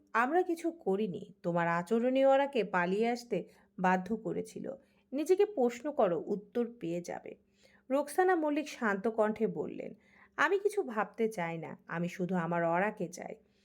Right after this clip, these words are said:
রোকসানা মল্লিক অরার দিকে তাকালেন একবার। অরা এখনও ঘুরে আছে। আরিশ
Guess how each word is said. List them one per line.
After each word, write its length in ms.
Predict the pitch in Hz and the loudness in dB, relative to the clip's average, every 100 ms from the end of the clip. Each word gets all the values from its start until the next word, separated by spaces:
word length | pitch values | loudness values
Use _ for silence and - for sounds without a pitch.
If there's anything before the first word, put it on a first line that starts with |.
| _ _ - | _ _ -2
রোকসানা 400 | 302 - 392 392 | -2 2 4 6
মল্লিক 360 | 370 330 269 | 6 4 4
অরার 300 | 190 190 208 | 4 4 4
দিকে 220 | 190 214 220 | 0 -2 0
তাকালেন 480 | 175 165 180 185 | 0 -2 0 0
একবার। 400 | 160 147 - - | -2 -8 -8 -10
অরা 340 | - 170 175 180 | -2 2 4 4
এখনও 520 | 175 - 240 240 180 - _ - | 2 0 2 2 0 -6 _ -8
ঘুরে 360 | 170 185 180 170 | 0 4 4 2
আছে। 360 | - - - - _ - - | -2 -8 -10 -10 _ -20 0
আরিশ 380 | 247 285 392 | 2 4 0